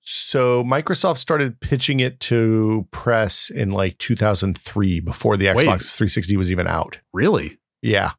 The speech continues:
Speaker 2: They were talking
Speaker 1: Uh,
Speaker 2: to you
Speaker 1: they were
Speaker 2: about, like
Speaker 1: talking, they talked, I, I had a meeting before the three sixty,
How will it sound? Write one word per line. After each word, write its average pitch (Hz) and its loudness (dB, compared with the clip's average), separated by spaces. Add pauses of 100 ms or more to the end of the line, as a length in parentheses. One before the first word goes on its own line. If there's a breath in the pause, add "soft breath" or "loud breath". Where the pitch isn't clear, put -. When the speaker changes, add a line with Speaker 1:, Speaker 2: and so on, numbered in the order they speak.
(320)
Speaker 2:
They 101 -4
were 104 0
talking 113 -2
Speaker 1:
Uh, - -20 (760)
Speaker 2:
to 117 -2
you 113 2
Speaker 1:
they 117 2
were - 0
Speaker 2:
about, 123 0
like 131 0
Speaker 1:
talking, 123 -2
they 127 2
talked, 143 -2
I, 139 0
I 131 -2
had 147 2
a 131 0
meeting 127 0 (100)
before 131 -2
the 127 0
three 127 -2
sixty, 117 0